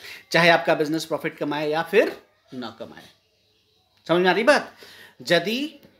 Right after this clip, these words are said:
ये प्रॉब्लम था, ठीक है,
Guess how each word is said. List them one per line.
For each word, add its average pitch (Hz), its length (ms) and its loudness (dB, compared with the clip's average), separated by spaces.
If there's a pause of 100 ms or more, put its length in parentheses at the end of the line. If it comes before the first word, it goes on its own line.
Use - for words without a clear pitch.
(4000)
ये 135 360 -2 (100)
प्रॉब्लम 190 600 2
था, - 640 -8 (840)
ठीक - 200 -12
है, 262 80 -2